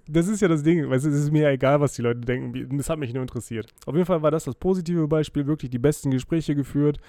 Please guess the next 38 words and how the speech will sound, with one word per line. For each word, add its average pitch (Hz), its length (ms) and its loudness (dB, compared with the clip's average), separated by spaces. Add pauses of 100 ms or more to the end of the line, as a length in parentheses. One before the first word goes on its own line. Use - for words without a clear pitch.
(260)
äh, - 60 -4
waren 135 420 2
auch 143 100 -4
irgendwie 139 220 -6
zweimal 139 340 0
was 127 140 -4
essen 175 280 -4
zusammen. 151 460 0 (760)
Ey, 160 260 -2
su-, 180 240 -10
super 196 320 0
entspannter 185 400 -2
Dude, 160 320 -2
wirklich, 151 320 -6
hat 180 80 -6
mich 147 160 -8
sehr 175 160 -2
gefreut, 175 480 -4 (160)
äh, 160 340 -2 (100)
deswegen 147 520 -6
nochmal 170 280 -2
liebe 160 180 0
Grüße 165 220 -4
an 147 80 -4
der 170 100 -2
Stelle, 160 840 -6
äh, - 40 -20 (1200)
war, 180 360 -2
war 175 80 4
einfach 196 240 -4
mal 185 280 0
ein, 175 340 -4
ein 156 60 -4
positives, 185 720 -4
äh, 165 360 -4
Erlebnis 160 480 -4
oder 127 120 -2
ein 117 60 -10